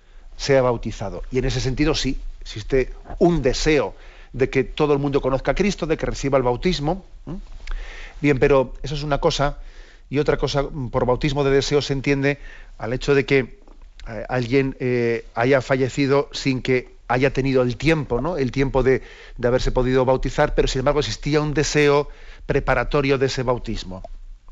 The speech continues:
Eh, es el caso, por ejemplo, de los mártires que fueron martirizados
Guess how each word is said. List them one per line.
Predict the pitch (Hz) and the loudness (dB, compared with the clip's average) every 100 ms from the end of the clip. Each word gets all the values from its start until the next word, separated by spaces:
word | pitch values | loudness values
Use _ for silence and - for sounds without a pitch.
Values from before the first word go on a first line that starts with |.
| - - - | -18 -18 -16
Eh, | 117 123 | -12 -8
es | 117 | -6
el | 117 | -4
caso, | 127 120 | -4 -2
por | 123 | -4
ejemplo, | - 131 123 135 - - - - - - | -2 -2 0 0 -2 -12 -14 -16 -16 -12
de | 135 131 127 117 117 | 0 4 4 4 4
los | 117 110 131 | 2 2 2
mártires | 135 - 139 143 - | 0 2 2 2 0
que | 135 127 | 0 0
fueron | - 135 131 | 2 2 2
martirizados | 131 131 135 127 143 143 | 0 0 -2 0 2 2